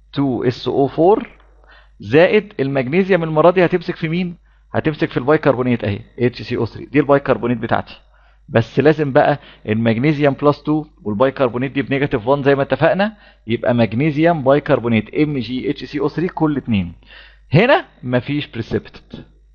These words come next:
يبقى الكونفرماتوري تيست فرق بقى، خلاني اعرف اللي انا شغال بيه ده، اللي انا شغال بيه هل هو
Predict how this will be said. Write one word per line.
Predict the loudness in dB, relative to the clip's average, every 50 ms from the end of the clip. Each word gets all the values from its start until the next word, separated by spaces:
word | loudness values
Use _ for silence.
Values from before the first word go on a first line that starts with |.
| _ _ _ _ _ _ _ _ _ _ _ _ _ _ _ -2
يبقى | -2 -2 -2 0 2 2
الكونفرماتوري | 2 2 0 -2 -4 -4 -2 -2 0 2 2 2 0 2 0 -2 0
تيست | 2 0 0 0 -4 -2
فرق | 2 2 4 4 2 2
بقى، | 0 -2 -2 -4 -6 -12 -20 -20 _ _
خلاني | -4 0 2 2 4 4 4 4 4 4
اعرف | 4 6 6 6 4 2 0
اللي | 0 2 2
انا | 4 4
شغال | 4 2 2 0 2 2 2 2 0
بيه | -2 -4 -4 0 2
ده، | 4 4 4 2 -4 _ _ _ _ -12
اللي | -4 2 4 6
انا | 6 6
شغال | 4 4 2 2 4 4 2 2
بيه | 2 0 -2 -2 -4 -6 -10 -18 -20 -20 _ _
هل | 2 2 4 4
هو | 4 4 4 4 4 4 2 0 0